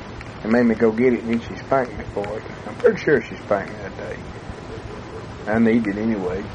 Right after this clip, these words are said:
Whether she did or didn't, I still need one. And, uh, I don't remember what I done with it after that, but I finally, I started smoking. I wished I'd never done that. That's something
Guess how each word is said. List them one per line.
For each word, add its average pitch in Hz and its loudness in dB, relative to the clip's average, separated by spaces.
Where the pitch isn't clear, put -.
Whether 110 2
she - -10
did 117 6
or 92 -2
didn't, 113 0
I 104 -4
still 123 4
need 113 4
one. 95 -4
And, 104 4
uh, 98 2
I 107 6
don't 104 4
remember 104 2
what 107 8
I 90 6
done 101 2
with 95 0
it 98 6
after - -12
that, 87 0
but 80 -4
I 92 2
finally, 92 2
I 98 -2
started 95 2
smoking. 92 -2
I 90 -4
wished 98 -2
I'd 98 2
never 101 2
done 95 2
that. 101 0
That's 101 -8
something 92 -2